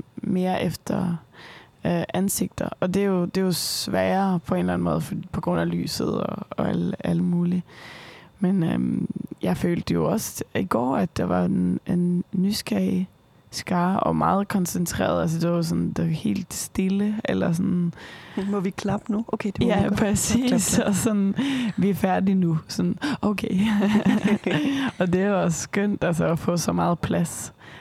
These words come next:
Speaker 1: Altså sådan et, et ydm-, ydmygt, øh, publikum.
Speaker 2: Mm.
Speaker 1: Øhm, så der var jo en meget sådan, øh, varme i det, og en sådan en, øh, ja, at give plads til os.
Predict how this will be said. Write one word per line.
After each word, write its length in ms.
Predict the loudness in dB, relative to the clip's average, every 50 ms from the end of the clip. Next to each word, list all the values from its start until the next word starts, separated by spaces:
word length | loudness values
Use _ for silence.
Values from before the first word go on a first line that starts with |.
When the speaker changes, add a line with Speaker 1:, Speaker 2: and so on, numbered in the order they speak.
| -16 -6 -2
Speaker 1:
Altså 220 | -2 0 0 0
sådan 200 | 0 0 0 2
et, 160 | 2 2 0 -2 -4 -10 -12 -4
et 160 | -4 -4 -4 -4 -4 -2
ydm-, 280 | 0 2 2 2 0 -2 -4 _ _ -20 -14 -6 -2
ydmygt, 680 | 0 0 2 2 2 2 2 2 0 0 -2 -6 -12 -12 -10 -8
øh, 100 | -8 -8 -6
publikum. 500 | -4 -4 -2 -2 -2 -4 -2 -4 -4 -6 -6 _ _ -14 -6 -4
Speaker 2:
Mm. 260 | -2 -2 -2 -2 -4 -8 -14 -20 _ -4 -2
Speaker 1:
Øhm, 500 | 0 2 2 2 2 0 0 0 -2 -4 -8 -12 -20 _ -20 _ -20 -20 -20 -20 -20 -20 -20 -20 -14
så 160 | -10 -4 -2 0
der 100 | 0 2
var 160 | 2 2 2
jo 120 | 2 2 2
en 120 | 2 2 2
meget 280 | 2 2 2 2 0
sådan, 300 | 0 0 0 0 0 2
øh, 180 | 2 0 0 0
varme 380 | 2 2 2 2 2 2 2 0
i 80 | 0 -2
det, 240 | 0 0 0 0 -2 -4 -14 -12 -4
og 180 | -2 0 2 2
en 140 | 2 0 0
sådan 220 | 0 0 0 0
en, 340 | 2 2 2 0 0 -2 -4 -6 -14 -20 -20 -20 -20 -20 -20 -20 -20 -20 -20 -20 -20 _ _ _ -20 _ -6 -2
øh, 440 | -2 0 0 0 2 2 2 2 0 0 -2 -6 -12 -20 _ _ _ -14 -4 -2
ja, 160 | 0 0 0 0 -2 -2 -2
at 160 | 0 0 0
give 140 | 0 0 -2
plads 640 | -2 -2 -2 0 0 -2 -4 -6 -8 -8 -10 -10 -14 -20 _ -20 -20 -20 -10
til 220 | -8 -4 -2 0 0
os. 420 | 0 0 -2 -2 -6 -8 -8 -12